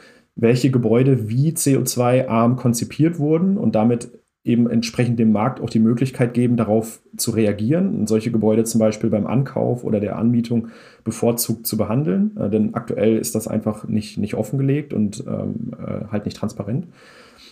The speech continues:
Und zum anderen würde dieser Gebäuderessourcenpass auch Transparenz darüber schaffen, welche Materialien in dem Gebäude wiederverwendet werden können. Denn die Idee dahinter ist ein Stück weit,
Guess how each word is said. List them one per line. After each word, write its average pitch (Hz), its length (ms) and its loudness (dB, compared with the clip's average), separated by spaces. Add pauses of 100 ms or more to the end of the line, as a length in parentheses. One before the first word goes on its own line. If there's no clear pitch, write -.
(160)
Und 117 140 2
zum 113 160 4
anderen 143 380 4
würde 131 160 6
dieser 123 240 4
Gebäuderessourcenpass 120 1040 0
auch 107 200 -2
Transparenz 110 760 -2
darüber 127 440 2
schaffen, 117 580 0
welche 117 280 0
Materialien 113 720 2
in 113 160 2
dem 110 140 2
Gebäude 104 420 0
wiederverwendet 95 640 0
werden 78 220 -6
können. - 420 -8
Denn 101 200 -6
die 110 160 2
Idee 113 420 2
dahinter 135 380 4
ist 123 160 -2
ein 123 60 2
Stück 123 300 -2
weit, 113 220 0